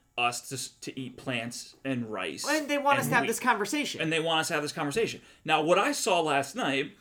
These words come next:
Speaker 1: was, that got me just fucking crazy, was, uh, these farms down in North Carolina.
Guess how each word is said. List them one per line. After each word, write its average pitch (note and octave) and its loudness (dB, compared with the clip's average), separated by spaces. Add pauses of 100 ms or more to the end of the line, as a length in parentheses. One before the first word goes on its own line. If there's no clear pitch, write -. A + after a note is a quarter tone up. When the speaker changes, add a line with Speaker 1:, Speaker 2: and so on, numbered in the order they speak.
(460)
Speaker 1:
was, D3 2
that C#3 0
got D3+ 2
me D3+ -6
just C3 -8
fucking - -2
crazy, E3+ -2 (340)
was, C#3+ 4
uh, - -12 (760)
these E3+ -8
farms F#3 0
down E3 -2
in D3+ -2
North E3+ -2
Carolina. C#3+ -4